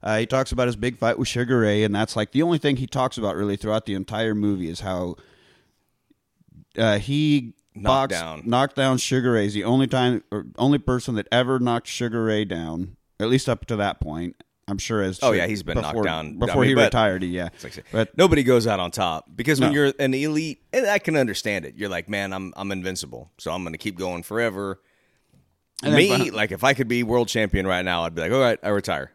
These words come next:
Speaker 2: I quit. I'm
Speaker 1: Yeah.
Speaker 2: on top. I'm done." <laughs>
Speaker 1: Yeah, go
Speaker 2: But
Speaker 1: out. Wait, wait. Don't, don't go out like
Speaker 2: <laughs>
Speaker 1: Ali. You were the
Speaker 2: But
Speaker 1: greatest. And
Speaker 2: but
Speaker 1: then
Speaker 2: that's also why I'm not an elite athlete. Like,
Speaker 1: Yeah.
Speaker 2: these dudes work and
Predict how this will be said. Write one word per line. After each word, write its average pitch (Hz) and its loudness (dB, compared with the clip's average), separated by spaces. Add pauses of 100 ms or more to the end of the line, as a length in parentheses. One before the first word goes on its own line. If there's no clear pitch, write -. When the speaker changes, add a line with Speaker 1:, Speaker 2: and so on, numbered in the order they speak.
Speaker 2:
I 92 -4
quit. 110 -2
I'm 101 -4
Speaker 1:
Yeah. 101 2
Speaker 2:
on 95 -4
top. 82 -4
I'm 101 -8
done." 123 0
<laughs> - -18 (380)
Speaker 1:
Yeah, 160 6
go 127 2
Speaker 2:
But 147 8
Speaker 1:
out. 143 4
Wait, 139 4
wait. 107 2
Don't, 135 -2
don't 151 2
go 139 2
out 135 4
like 127 4
Speaker 2:
<laughs> 127 2
Speaker 1:
Ali. 127 4 (240)
You 113 0
were 143 4
the 139 4
Speaker 2:
But - 0
Speaker 1:
greatest. 143 4
And 117 -2
Speaker 2:
but 143 8
Speaker 1:
then 156 6
Speaker 2:
that's 156 6
also 185 6
why 131 4
I'm 113 4
not 110 4
an 98 -4
elite 92 -2
athlete. 101 -2
Like, 85 -8
Speaker 1:
Yeah. 151 6
Speaker 2:
these 113 0
dudes 123 0
work 135 0
and 110 -2